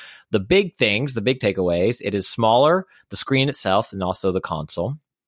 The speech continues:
The Joy-Cons are no longer detachable. It is one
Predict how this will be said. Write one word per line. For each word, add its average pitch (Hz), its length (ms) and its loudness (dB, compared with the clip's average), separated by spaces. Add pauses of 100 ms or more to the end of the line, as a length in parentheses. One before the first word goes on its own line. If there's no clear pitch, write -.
(460)
The 98 240 4
Joy-Cons 123 640 2
are 92 180 -2
no 123 200 4
longer 143 280 2
detachable. 117 520 -2
It 95 80 0
is 92 140 -2
one 117 380 2